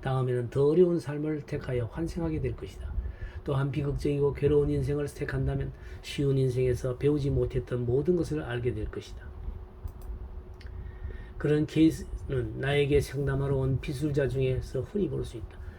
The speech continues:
전생을 무난하고 쉽게 살았던 영혼들이 이 생에서 그들이 배움을 촉진하기 위해 모든 혼란과 비극을 한 몸에 지니고 찾아오는 경우다. 인간의 두뇌와 함께 움직이는 영혼의 마음은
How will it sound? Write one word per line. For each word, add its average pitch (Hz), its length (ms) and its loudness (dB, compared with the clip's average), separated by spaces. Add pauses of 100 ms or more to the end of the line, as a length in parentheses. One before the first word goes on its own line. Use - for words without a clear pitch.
(160)
전생을 135 420 4
무난하고 139 480 2
쉽게 139 340 -2
살았던 135 480 -2
영혼들이 123 500 2 (300)
이 135 100 0
생에서 123 460 2
그들이 120 420 0
배움을 113 400 -4
촉진하기 147 640 -2
위해 107 160 -2 (400)
모든 131 360 2
혼란과 139 640 0
비극을 139 440 0 (200)
한 143 200 -4
몸에 123 280 2
지니고 127 400 0
찾아오는 143 560 -2
경우다. 101 360 -8 (2250)
인간의 143 400 2
두뇌와 143 420 2
함께 143 280 0
움직이는 143 540 2
영혼의 139 340 2
마음은 135 440 0